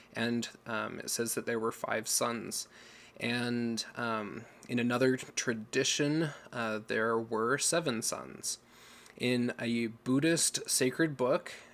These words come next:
it talks about world cycles and that there are three destructions: the destruction by water, the destruction by fire, and the destruction by wind. Um, in another one, there was nine sons, or nine ages, and there,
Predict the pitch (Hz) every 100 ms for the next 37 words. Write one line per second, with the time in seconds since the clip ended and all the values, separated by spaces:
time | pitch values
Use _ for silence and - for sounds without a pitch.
0 | - 120 - 131 - 120 113 117 120 123
1 | 120 - 113 117 156 151 131 - 123 123
2 | 113 - - 127 143 175 - 104 - 120
3 | 143 170 - - - - - - - -
4 | 120 120 135 123 117 110 110 110 113 139
5 | 170 139 123 - 117 117 107 110 - 107
6 | 127 151 131 135 135 127 117 - 117 110
7 | 117 123 - - - - - - _ _
8 | _ _ - - - 117 113 110 104 -
9 | - 120 117 120 127 139 139 139 143 151
10 | 131 120 117 - 123 123 208 208 - 107
11 | - - - - 123 120 117 120 - 120
12 | 110 117 135 143 - - - 123 120 120
13 | 113 - 120 113